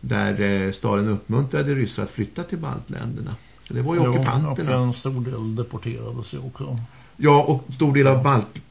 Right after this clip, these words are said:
Speaker 1: eh,
Speaker 2: De baltiska
Speaker 1: bal-,
Speaker 2: befolkningen.
Speaker 1: de,
Speaker 2: Ja.
Speaker 1: de fick ju komma till Sibirien, många av dem då, som inte fanns
Speaker 2: Ja.
Speaker 1: i det där. Så det är väl inte så konstigt att de placerar då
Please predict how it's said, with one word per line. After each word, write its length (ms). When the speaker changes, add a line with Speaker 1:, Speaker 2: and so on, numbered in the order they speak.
Speaker 1:
eh, 580
Speaker 2:
De 120
baltiska 420
Speaker 1:
bal-, 100
Speaker 2:
befolkningen. 280
Speaker 1:
de, 260
Speaker 2:
Ja. 160
Speaker 1:
de 180
fick 220
ju 60
komma 260
till 340
Sibirien, 500
många 280
av 280
dem 180
då, 120
som 200
inte 220
fanns 440
Speaker 2:
Ja. 60
Speaker 1:
i 20
det 120
där. 220
Så 120
det 120
är 40
väl 100
inte 200
så 140
konstigt 520
att 140
de 180
placerar 520
då 220